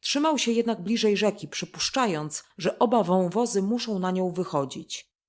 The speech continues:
Wracać było zresztą znacznie łatwiej, gdyż w ciszy nocnej dochodził z daleka szum wodospadu, a przy tym obłoki rozproszyły się na zachodniej stronie nieba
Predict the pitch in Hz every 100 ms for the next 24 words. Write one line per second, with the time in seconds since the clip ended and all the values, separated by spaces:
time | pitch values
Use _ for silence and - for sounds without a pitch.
0 | _ - 269 294 330 202 247 262 226 254
1 | - 254 240 240 233 240 240 262 247 185
2 | 170 175 170 - 277 - 196 208 - 214
3 | 185 170 208 196 151 180 190 190 190 -
4 | 208 190 190 185 - 226 147 160 - _
5 | _ _ - - - 311 226 - 180 190
6 | 247 233 190 185 - 190 - 208 175 180
7 | 165 175 160 196 170 156 - 185 180 214
8 | 247 165 165